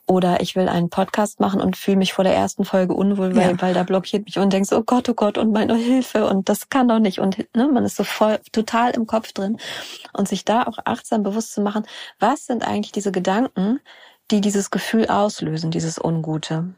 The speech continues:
Speaker 1: Weil nicht, dass, darüber sind wir uns ja schon lange alle einig, hoffe ich,
Speaker 2: Mhm.
Speaker 1: <laughs> dass die Gefühle, die kann ja nicht irgendwer in dich von außen rein transplantieren, sondern die erzeugt man ja selbst und die erzeugt man,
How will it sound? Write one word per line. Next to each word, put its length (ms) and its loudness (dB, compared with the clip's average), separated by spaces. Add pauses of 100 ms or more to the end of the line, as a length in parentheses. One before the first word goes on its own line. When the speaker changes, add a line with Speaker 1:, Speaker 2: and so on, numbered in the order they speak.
(120)
Speaker 1:
Weil 180 4
nicht, 300 -2
dass, 320 -4
darüber 460 2
sind 220 0
wir 60 4
uns 140 -2
ja 100 -2
schon 200 -2
lange 240 2
alle 180 0
einig, 380 0
hoffe 200 -2
ich, 220 0
Speaker 2:
Mhm. 520 4
Speaker 1:
<laughs> 40 -20
dass 400 0
die 120 2
Gefühle, 440 2
die 120 0
kann 200 -2
ja 80 0
nicht 240 -4
irgendwer 280 0
in 100 0
dich 160 -2
von 160 -2
außen 280 -2
rein 340 2 (420)
transplantieren, 960 2
sondern 480 2
die 200 0
erzeugt 480 0
man 120 0
ja 100 0
selbst 460 0
und 180 -2
die 120 -2
erzeugt 440 -2
man, 220 0